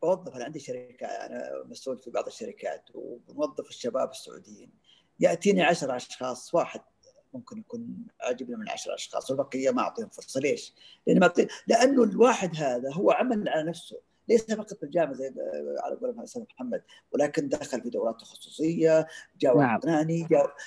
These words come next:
Speaker 1: جاي هو عارف الشركة، جاي وعنده معلومات، جاي عنده طموح، عنده زي ما قالت إيمان، عنده هدف واضح يبغى.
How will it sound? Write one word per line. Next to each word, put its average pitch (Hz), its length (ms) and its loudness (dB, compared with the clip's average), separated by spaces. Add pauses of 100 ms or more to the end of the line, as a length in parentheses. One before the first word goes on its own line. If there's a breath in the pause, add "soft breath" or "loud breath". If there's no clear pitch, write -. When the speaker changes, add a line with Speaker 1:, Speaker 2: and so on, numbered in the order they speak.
(180 loud breath)
Speaker 1:
جاي 165 160 6
هو 151 160 2
عارف 143 260 4
الشركة، 170 600 2
جاي 170 200 4
وعنده 156 240 -2
معلومات، 170 600 -2
جاي 170 180 4 (300 soft breath)
عنده 180 160 0
طموح، 160 500 -4
عنده 151 180 -10
زي 160 100 4
ما 156 80 0
قالت 156 260 0
إيمان، 156 280 -4
عنده 139 240 -6
هدف 147 280 -6
واضح 165 340 2 (460 soft breath)
يبغى. 156 280 6